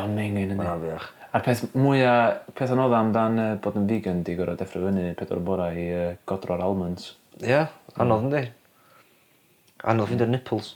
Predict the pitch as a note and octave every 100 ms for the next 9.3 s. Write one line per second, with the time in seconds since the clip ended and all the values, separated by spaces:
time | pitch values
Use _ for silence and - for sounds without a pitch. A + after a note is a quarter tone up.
0 | _ _ G#3+ G#3+ B2+ A2+ - F3 C#3+ G#2
1 | B2 - G3+ E3 - - - F#3 E3+ A#2
2 | - G2+ - - C3 F2 G2 A2+ E2 -
3 | F2+ E2+ G2+ G#2+ - E3 D#3 A2 - -
4 | C#3 F3 D#3 D3 C#3 A#2+ B2 A#2 - C#3+
5 | C3 - F#2+ F#2+ G#2+ F2+ A2 - E2+ -
6 | G2+ E2 - F2+ D#2+ - A#2 A2 F#2 F2+
7 | A2 G#2 E2+ E2+ D2+ F#2+ D2+ D#2 - -
8 | - G2+ F#2 E2+ D#2+ D#2+ F2+ E2+ - C#2
9 | - F#2 F2